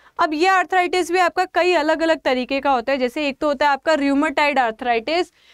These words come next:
जिसे आप गठिया बाय कहते हैं। ध्यान से सुनिएगा ये टॉपिक, इतनी डिटेल में फिर आपको और कहीं पे भी नहीं मिलेगा।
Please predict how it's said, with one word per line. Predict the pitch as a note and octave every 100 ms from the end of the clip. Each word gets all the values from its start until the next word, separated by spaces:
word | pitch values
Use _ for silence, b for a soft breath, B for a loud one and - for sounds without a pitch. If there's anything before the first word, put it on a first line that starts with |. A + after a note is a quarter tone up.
| b
जिसे | A#3+ D#4 E4+
आप | E4+ C#4
गठिया | C#4+ C4+ D#4+ D#4+
बाय | A3+ G#3+ A#3+
कहते | A#3 G#3 G#3+
हैं। | A3 A3+
ध्यान | C4+ B3+
से | D#4+
सुनिएगा | D#4 D#4 D#4 D#4+
ये | D#4+
टॉपिक, | D#4+ C#4 E4 F#4+ F#4+ b b b _ _ _ _ _ _ _ _
इतनी | C#4 B3+ D#4+
डिटेल | D#4+ D#4 D4 D4+
में | D#4+
फिर | E4
आपको | D4+ C4+ E4
और | D#4+
कहीं | D4+ D#4+
पे | D#4+ C#4
भी | C#4+
नहीं | C4+
मिलेगा। | B3 A3+ G#3+